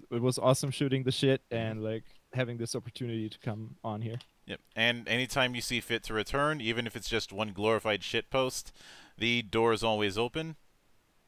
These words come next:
Speaker 1: I, I would be
Speaker 2: Mm.
Speaker 1: glad to, to come back. This was really fun. We can do this, uh, as many times as you like,
Speaker 2: Yeah.
Speaker 1: man.
Speaker 2: And as I often say around here, drinking is not mandatory, but it is encouraged.
Speaker 1: All right.
Speaker 2: Mm-hmm.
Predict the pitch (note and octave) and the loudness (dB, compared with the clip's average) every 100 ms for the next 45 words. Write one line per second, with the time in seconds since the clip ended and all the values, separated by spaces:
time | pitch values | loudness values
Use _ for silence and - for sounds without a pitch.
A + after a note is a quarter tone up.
0 | _ B2+ F3+ - - C#3 G#3+ A#2 D#3 A#2 | _ 2 2 2 0 2 2 0 -4 2
1 | C3 C3 - A#2+ A2 - - - C3+ A2 | 4 4 0 -2 -2 -4 -12 -8 -4 2
2 | G#2+ G#2 A2 - C3 A2+ A#2+ A#2+ G#2+ A#2 | 2 2 0 0 0 2 4 4 4 0
3 | A2 A2 B2 B2 A2+ A2 G#2+ - - A2 | 0 -2 -2 0 2 2 2 0 -2 -2
4 | G#2 G2+ G#2 A2 A2+ G#2+ G#2+ A2 G#2+ A2+ | 0 0 -2 -4 -2 -2 -2 -4 -8 -12
5 | G#2+ A2+ A2 G#2+ - G#2+ B2 - - - | -12 -6 -2 -2 -2 -2 -2 -8 -18 -20
6 | _ - G2+ G#2 _ _ A2+ A#2+ C3+ C3+ | _ -4 -4 -4 _ _ 2 6 6 6
7 | C3+ A#2 B2 B2 A#2+ A2+ A#2+ A#2+ A#2 - | 4 0 2 4 2 0 0 0 0 -4
8 | - C3 C#3 D3 C3+ B2 C3+ A#2 C3 C#3 | -8 -4 -4 -2 -4 2 2 4 2 0
9 | C3+ D#3 D3+ D3+ - - G#2+ G2 G#2 A2+ | -2 0 0 0 -6 -2 2 4 4 0
10 | A#2 G#2 G#2 D#2 - - - _ _ _ | -2 0 2 0 -6 -12 -14 _ _ _
11 | _ _ _ _ _ _ _ _ - - | _ _ _ _ _ _ _ _ -16 -16
12 | _ _ _ _ _ _ _ - - _ | _ _ _ _ _ _ _ -20 -20 _
13 | _ _ _ _ _ _ _ G#2 G2 G2 | _ _ _ _ _ _ _ 0 2 2
14 | A#2+ E3 B2+ | 4 2 0